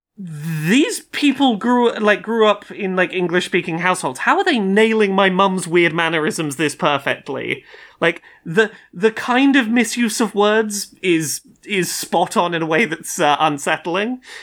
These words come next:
And I'm like, "Okay." Um, yeah.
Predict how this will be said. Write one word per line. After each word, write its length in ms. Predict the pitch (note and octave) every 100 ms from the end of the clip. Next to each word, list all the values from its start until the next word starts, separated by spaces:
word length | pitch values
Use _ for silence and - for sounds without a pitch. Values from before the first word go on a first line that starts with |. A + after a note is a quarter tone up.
| - -
And 80 | -
I'm 120 | D#3
like, 300 | D#3+ D3 - _ _ -
"Okay." 520 | G4 F#4 D4 A3+ D#4 - - _ _
Um, 460 | - G#3 G#3+ A3 G#3 _ - - _ _ _ -
yeah. 760 | A3 G#3+ A#3+ A#3+ F#3 C3+ A#2+